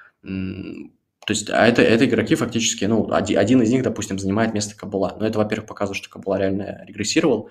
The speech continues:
а во-вторых, показывает, что, а, ну, по кадрам Лиль — это не прям сильная команда, даже по меркам, а, Лиги один. И то, что они сейчас идут, э, на четвертом месте, это, ну, скорее комплимент еще один Фонсеке.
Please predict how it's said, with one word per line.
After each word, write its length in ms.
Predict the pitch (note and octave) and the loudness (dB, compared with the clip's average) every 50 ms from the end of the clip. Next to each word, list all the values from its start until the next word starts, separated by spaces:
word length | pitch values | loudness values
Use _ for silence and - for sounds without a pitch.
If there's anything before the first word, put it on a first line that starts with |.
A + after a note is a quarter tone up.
| - - _ _ | -20 -20 _ _
а 80 | - - | -12 -12
во-вторых, 280 | F2+ - - A#2 A2+ - | -10 -10 -10 -10 -10 -10
показывает, 420 | G#2 - A2+ A2+ A2+ G2+ G2 F#2+ | -8 -4 -2 -2 -2 -2 -6 -6
что, 460 | - - - G2 G2 G2+ G2+ F#2 - _ _ _ _ _ _ | -8 -8 -6 -4 -4 -4 -4 -6 -10 _ _ _ _ _ _
а, 400 | - F2 F#2 F2+ F#2 F#2 F#2+ - - G#2+ | -20 -18 -16 -14 -14 -14 -14 -16 -14 -12
ну, 120 | A2 G2 | -12 -12
по 140 | - - - | -10 -12 -8
кадрам 480 | - - B2 B2 B2 A#2 G#2 G2 F#2+ | -2 0 0 0 2 -2 -2 -4 -4
Лиль — 240 | G2+ G2+ G#2+ G#2+ - | -2 0 0 0 0
это 200 | - - - G2 | -4 -8 -10 -12
не 100 | G2 G2 | -14 -12
прям 340 | G2 - G2 F#2+ F#2+ F#2 - _ _ | -6 -4 -4 -4 -4 -6 -10 _ _
сильная 340 | - - - G2+ G#2 G2 F#2 | -8 -6 -6 -4 -4 -4 -4
команда, 300 | F#2+ - G2+ A2+ A2+ G#2+ F#2 | -4 -2 0 0 0 0 -2
даже 180 | G2 G2 G2+ - | -4 -4 -6 -8
по 60 | - - | -10 -8
меркам, 380 | G2+ G2 G2 - _ - G2+ G2+ - - - _ _ _ _ - | -8 -8 -8 -10 _ -16 -16 -16 -18 -20 -20 _ _ _ _ -12
а, 220 | - F#2+ F#2+ F#2+ | -10 -6 -6 -4
Лиги 240 | G2 G#2 G2 G2+ G#2 | -2 -2 0 0 0
один. 260 | G2 F#2+ G2+ F2+ - | 0 0 -4 -8 -10
И 80 | - - | -12 -8
то, 100 | - G2 | -8 -8
что 140 | - - G#2 | -6 -4 -4
они 80 | G2+ G2+ | -2 -2
сейчас 300 | - - G#2 G2+ - - | -2 -4 -4 -4 -6 -8
идут, 340 | F#2+ - G#2+ G2+ - - - | -6 -4 -4 -4 -4 -6 -8
э, 460 | - F#2 G2+ G#2 G2+ F#2 F2 F2 F2 F2+ | -6 -6 -4 -4 -6 -6 -8 -10 -10 -8
на 320 | G2+ G2+ G2 G2 F#2+ G2 | -6 -6 -6 -6 -6 -6
четвертом 400 | F#2+ - - - G2+ - - G2 | -8 -8 -8 -8 -8 -4 -2 0
месте, 400 | A2 C3 C#3 - - G#2 G#2 G#2 _ _ _ _ _ _ _ _ - | 0 0 0 -2 -6 -10 -14 -14 _ _ _ _ _ _ _ _ -12
это, 440 | - G2 G2 G#2 G2+ G2+ F#2+ G2 - - - | -12 -8 -4 -2 -2 -2 -2 -6 -8 -8 -4
ну, 200 | A#2 A2+ - - | -4 -4 -4 -4
скорее 240 | - - G#2+ G#2 G2+ | -6 -2 0 0 0
комплимент 460 | G2+ G2+ F#2+ F#2+ G#2+ G#2+ G#2+ G2 - | 0 -4 -6 -4 -2 0 0 -2 -2
еще 160 | - - - F#2+ | -6 -8 -6 -6
один 160 | G2 G2 F#2+ | -6 -6 -8
Фонсеке. 500 | - G2 G2 - - D3+ D3+ D3 - | -8 -6 -4 0 2 2 0 0 -6